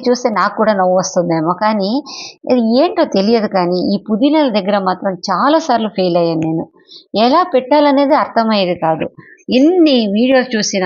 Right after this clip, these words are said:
అంటే నాలాంటి వీడియో చేసేవాళ్ళు ఉంటారు కదా, వాళ్ళందరూ వీడియో చూసుకొని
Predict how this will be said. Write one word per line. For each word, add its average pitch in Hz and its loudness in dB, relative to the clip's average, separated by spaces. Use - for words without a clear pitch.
అంటే 185 -2
నాలాంటి 220 -2
వీడియో 247 0
చేసేవాళ్ళు 214 0
ఉంటారు 185 -4
కదా, 175 0
వాళ్ళందరూ 196 0
వీడియో 196 0
చూసుకొని 175 -2